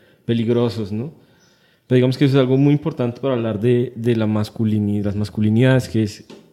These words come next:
que es que también, eh, pues empieza desde la infancia, ¿no? Y en caso de las masculinidades negras, pues ya la persecución, la criminalización, la deshumanización empieza desde la infancia.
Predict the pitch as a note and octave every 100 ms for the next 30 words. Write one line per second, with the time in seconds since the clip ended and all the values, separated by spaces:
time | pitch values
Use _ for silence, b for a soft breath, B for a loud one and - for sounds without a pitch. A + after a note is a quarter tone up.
0 | _ - B2+ - C#3 C3+ A2+ A2 A2+ -
1 | A#2+ A#2+ A#2+ - - - _ _ - F#2
2 | F#2+ A2+ G#2 B2+ C#3 C3 A#2 G2+ E3 C#3+
3 | F#2+ G2+ G2+ F3+ - B B B B B
4 | B B B - F3 F3+ C#3+ - D3 F3
5 | F3 F3+ D#3 C3+ - B2 A#2+ A#2 C3+ C#3
6 | D#3+ D#3+ _ B2 G#2 A2+ A2 B2 E3 D#3+
7 | D#3 B2+ A#2 B2+ A#2 B2+ A#2+ A2+ A2+ G#2+
8 | G2 C3 C3+ A#2 A#2 B2 A#2+ G#2 G#2 A2+
9 | B2+ - C3+ C3+ D#3 A#2+ G#2 G2+ F#2+ D3
10 | F#3 A2 G2